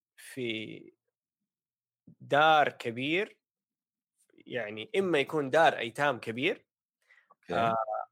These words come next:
Speaker 1: أو بيتي أنا يكون بيت كبير، أكون شخص غني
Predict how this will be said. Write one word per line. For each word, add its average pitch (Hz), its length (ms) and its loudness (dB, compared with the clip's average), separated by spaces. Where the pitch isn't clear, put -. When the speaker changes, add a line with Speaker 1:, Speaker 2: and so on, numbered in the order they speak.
Speaker 1:
أو 208 400 4
بيتي 139 480 2
أنا 127 100 0
يكون 113 280 -8
بيت 120 180 -4
كبير، 143 300 -4
أكون 123 220 -8
شخص - 280 -14
غني 120 320 -6